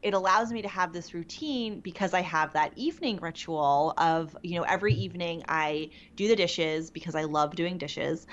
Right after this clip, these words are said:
Um, I make my coffee for the next morning, and then I put on, uh, the diffuser. So I do that all after dinner, and then I, David and I usually read or watch T V or whatever. Um, and that's kind of my closing ritual. So in the morning, I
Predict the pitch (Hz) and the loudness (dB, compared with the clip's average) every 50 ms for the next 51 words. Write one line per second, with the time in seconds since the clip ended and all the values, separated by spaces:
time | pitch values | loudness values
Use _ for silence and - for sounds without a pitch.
0 | - - - - - - 175 165 147 147 147 147 151 151 147 123 - - - 170 | -16 -16 -16 -8 -2 2 4 6 6 4 2 0 -4 -6 -6 -8 -6 -4 -2 0
1 | 175 170 170 160 - - 214 233 - - 175 - - 190 185 - 196 185 185 175 | 0 0 -2 -2 -2 -2 -4 0 0 0 0 0 -2 -6 -8 -8 -8 -6 -4 -4
2 | 170 170 - - - 180 170 165 165 160 160 156 156 160 156 - - - - - | -4 -6 -8 -10 -8 -6 -6 -4 -4 -6 -6 -6 -8 -8 -10 -12 -14 -20 -8 -4
3 | - 165 160 160 165 165 165 165 160 - - 151 147 - - - 180 165 - - | -2 -2 -2 -2 -2 0 0 -2 -2 -2 -4 -6 -6 -6 -2 0 0 0 0 0
4 | - 156 165 165 156 156 156 160 160 156 - - 156 151 151 156 156 151 - 160 | 2 4 4 4 4 4 2 0 -4 -6 -4 -2 0 0 0 0 -2 -2 -4 -4
5 | 156 160 156 - - - 170 165 170 170 214 233 254 285 330 349 - - - - | -4 -6 -8 -10 -6 -2 2 2 2 4 4 4 4 4 2 0 -2 -10 -16 -16
6 | - - - 208 202 190 202 202 208 190 - 160 170 175 180 180 190 - - 220 | -10 0 2 2 2 4 4 2 4 4 6 6 6 6 6 4 2 0 -4 -4
7 | 202 196 175 175 170 165 165 160 165 160 151 147 143 - - - - - 170 165 | -4 -2 -2 -2 0 0 0 -2 -2 -4 -4 -4 -6 -6 -8 -14 -10 -6 -6 -6
8 | 160 160 156 151 151 151 156 156 156 156 151 151 147 156 151 147 147 139 143 143 | -4 -4 -2 -2 -2 -2 -2 -4 -4 -4 -4 -4 -4 -2 0 0 2 2 0 0
9 | - - - - 196 202 269 311 330 269 202 175 165 139 131 139 - - 160 165 | -2 -4 -4 -2 0 2 4 6 6 6 6 6 4 4 2 2 2 2 2 0
10 | 196 - - - - - - - - - 196 190 180 165 160 160 160 160 160 156 | 0 -4 -10 -16 -14 -16 -16 -4 0 4 4 6 6 6 4 4 0 -2 -8 -8
11 | 156 143 - - - - - - - - - - - 202 202 196 180 170 208 - | -10 -12 -14 -16 -18 -18 -18 -20 -20 -20 -12 -6 -4 -4 -2 0 0 0 0 -2
12 | - 226 214 202 190 175 170 - - 214 202 202 202 185 175 170 - 170 165 170 | -4 -8 -6 -4 -6 -6 -6 -6 -6 -6 -6 -4 -4 -6 -6 -6 -4 -4 -4 -4
13 | - 185 180 175 175 175 175 190 233 294 330 311 254 208 196 196 190 - - - | -4 -2 -2 -2 -2 -2 -2 2 2 4 4 4 4 4 2 2 0 -2 0 2
14 | 175 175 175 170 165 160 160 156 156 160 160 165 170 | 2 4 4 4 2 2 0 0 -2 -2 -2 -2 -4